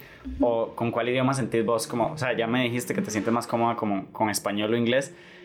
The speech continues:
Speaker 2: que con cantonés o mandarín?
Speaker 1: Ujú.
Speaker 2: Pero ¿cómo cambia, digamos, tu personalidad dependiendo del idioma?
Speaker 1: Creo que en inglés y en español son muy similares. Creo que siempre he sido como muy feliz, muy contenta,
Speaker 2: En
Speaker 1: como
Speaker 2: inglés y
Speaker 1: muy
Speaker 2: en español.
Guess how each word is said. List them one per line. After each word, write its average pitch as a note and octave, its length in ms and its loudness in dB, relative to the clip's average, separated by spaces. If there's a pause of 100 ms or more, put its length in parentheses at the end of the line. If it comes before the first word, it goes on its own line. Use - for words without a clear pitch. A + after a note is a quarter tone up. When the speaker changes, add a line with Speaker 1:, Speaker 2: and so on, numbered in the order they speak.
(380)
Speaker 2:
que A#2 140 -4
con G#2 180 -2
cantonés G2+ 480 -2
o A#2+ 60 2
mandarín? A#2+ 560 0
Speaker 1:
Ujú. C#3+ 440 4
Speaker 2:
Pero A#2 260 4
¿cómo B2 280 2
cambia, C3+ 380 2
digamos, A#2 340 2
tu A#2 140 0
personalidad A2 800 0 (320)
dependiendo A2+ 420 2
del A#2+ 120 4
idioma? A2 320 2 (420)
Speaker 1:
Creo D4+ 260 2
que G#4 80 0
en G4+ 160 2
inglés C4 800 2
y C4+ 120 6
en B3 100 2
español A#3+ 560 -4
son C#4+ 180 6
muy D#4 120 8
similares. B3 680 4 (380)
Creo A#3+ 180 0
que C#4 80 2
siempre C4+ 260 2
he C#4 40 4
sido C#4+ 180 2
como C#4 160 2
muy A#3+ 360 -4 (300)
feliz, B3+ 460 -4
muy B3 120 0
contenta, B3+ 560 0
Speaker 2:
En A2 120 2
Speaker 1:
como A2+ 40 4
Speaker 2:
inglés A#2 340 2
y C#3 40 2
Speaker 1:
muy B2 60 4
Speaker 2:
en A2+ 60 4
español. G2+ 320 -2